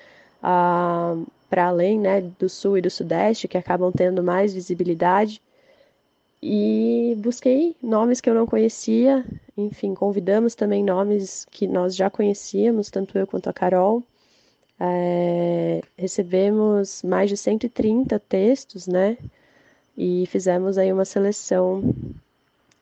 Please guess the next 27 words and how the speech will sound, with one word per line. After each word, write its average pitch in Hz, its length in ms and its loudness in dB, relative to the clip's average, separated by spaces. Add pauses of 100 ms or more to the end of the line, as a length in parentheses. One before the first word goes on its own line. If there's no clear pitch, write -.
(120)
com 202 120 2
um 208 140 0
comitê 202 480 0
editorial 190 600 2
também 185 460 0 (280)
pra 185 180 2
julgar, 180 520 2
né? 202 380 2
Pra 180 180 0
avaliar 185 560 2
esses - 260 -6
textos. - 640 -4 (680)
Mas, 180 260 2
enfim, 185 320 -2
eu 180 100 6
acho 175 280 0
que 202 120 -2
tem 202 280 -2
muita 208 1200 0
mulher 185 760 0 (100)
lésbica, 175 560 0
bissexual, 180 880 0
pansexual, 180 1000 -2 (640)
é, 170 760 0
sapatona, 185 880 0
<laughs> - 40 -10
tibira, 190 720 0